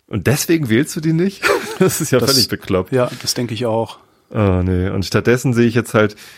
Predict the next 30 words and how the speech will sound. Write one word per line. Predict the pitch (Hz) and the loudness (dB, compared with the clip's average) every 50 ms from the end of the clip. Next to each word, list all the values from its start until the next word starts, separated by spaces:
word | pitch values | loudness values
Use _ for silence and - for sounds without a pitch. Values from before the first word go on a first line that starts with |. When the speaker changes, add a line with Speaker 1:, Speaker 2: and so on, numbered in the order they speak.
| - _ | -20 _
Speaker 1:
also, | - - 107 95 98 | -2 0 2 2 2
äh, | 98 92 - 95 98 92 92 90 - | 2 2 2 2 2 2 2 0 -6
was, | - - 104 98 - - - - | -4 -2 -2 -2 -2 -2 -2 -2
was | 104 - | -2 -2
mich | - 95 - | -2 -4 -4
übrigens | - 107 110 120 117 101 101 95 82 85 | -4 -4 -2 0 2 2 2 2 2 2
wirklich | 95 117 143 - 139 110 | 2 2 2 0 -2 -2
überzeugt | 101 92 90 82 87 85 87 - - | 0 -2 -2 0 0 -2 -2 0 -2
hat, | 110 107 - | -2 -4 -2
ist, | - 101 101 98 - - - - - | -4 -4 -2 -2 -4 -6 -10 -10 -6
ähm, | 101 95 90 90 92 92 90 90 90 87 87 - _ _ - - - - _ _ _ _ - | -2 0 2 4 4 4 2 2 0 0 -2 -6 _ _ -20 -20 -20 -20 _ _ _ _ -2
die | 98 95 92 90 87 90 87 | 2 2 4 4 4 2 2
digitale | - 107 92 95 - 104 95 95 92 | 2 0 0 2 2 0 0 2 0
Agenda | 90 92 90 104 123 101 82 78 80 82 - _ _ - | 0 0 0 0 0 0 0 -2 -4 -6 -8 _ _ -4
der | 90 87 | -2 0
Linken. | 82 82 82 82 87 87 80 - | 0 0 -2 -4 -6 -8 -4 0
Speaker 2:
Ja. | 135 123 117 107 117 - | 2 2 2 2 0 -4
Speaker 1:
So, | - 92 85 | -6 -6 -2
das, | 95 98 92 - - - - _ - - - - - - _ _ | -2 -2 -2 -4 -8 -12 -14 _ -20 -20 -20 -20 -20 -20 _ _
das | - - 104 104 - - | -2 -2 -2 -2 -2 -4
ist, | - - - - - - | -4 -4 -4 -6 -6 -4
äh, | - 110 107 101 101 98 95 95 98 98 | 0 2 4 4 6 6 6 4 2 0
ein, | - - 95 95 95 92 95 95 - 98 | -2 -4 -2 -2 0 -2 -2 -4 -6 -6
ein | 95 90 | -6 -2
ziemlich | - 123 131 120 - | 0 2 2 2 2
großer | - 117 110 - 117 95 | 0 -2 2 2 2 2
Wurf, | 95 107 107 98 - | 4 4 4 2 2
den | - - 82 78 | -2 -2 -2 0
sie | 82 80 | 0 0
da, | 85 80 82 82 82 80 | 2 2 2 2 0 -2